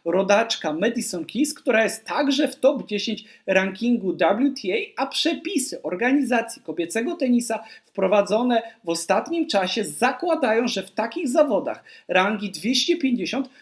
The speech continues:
mogą zagrać dwie zawodniczki z czołowej dziesiątki, maksymalnie dwie, tylko wtedy, gdy jedna z nich broni tytułu. Tak nie jest w tym przypadku. Ani Keys, ani Pegula nie triumfowały w poprzednim roku w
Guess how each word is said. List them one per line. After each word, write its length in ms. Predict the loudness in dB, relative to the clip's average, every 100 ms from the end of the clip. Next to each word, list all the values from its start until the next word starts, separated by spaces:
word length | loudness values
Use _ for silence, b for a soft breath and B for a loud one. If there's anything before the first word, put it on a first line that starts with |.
| B
mogą 360 | -2 0 -2 0
zagrać 540 | 2 2 2 0 -2 b b
dwie 360 | -6 0 2 4
zawodniczki 720 | 4 4 2 2 0 -2 -4
z 160 | -2
czołowej 420 | 2 6 6 4
dziesiątki, 500 | 2 0 0 -4 -6
maksymalnie 760 | -4 -4 -2 2 4 2 2 -2
dwie, 400 | -2 -2 0 -2 B B
tylko 340 | 2 2 2
wtedy, 500 | -2 4 6 6 4
gdy 240 | 0 -2 -4
jedna 520 | 0 0 0 2 2
z 120 | 2
nich 320 | -2 -2 -4
broni 460 | -2 4 4 2 -4
tytułu. 480 | -6 -4 -4 -4 -8 -4
Tak 200 | -2 2
nie 180 | 2 2
jest 240 | -2 -6
w 20 |
tym 140 | -6 -6
przypadku. 680 | -6 -4 -4 -4 -6 -6 -8 -2
Ani 260 | 0 0 -2
Keys, 240 | -4 -2 -4
ani 220 | -4 -4
Pegula 460 | -2 -4 0 0 0
nie 260 | -2 -4 -2
triumfowały 840 | 2 4 2 0 -2 0 2 0 B B
w 80 | -10
poprzednim 600 | -6 -2 -2 -2 -2 2
roku 400 | 2 2 -2 -4 B B
w 120 | -10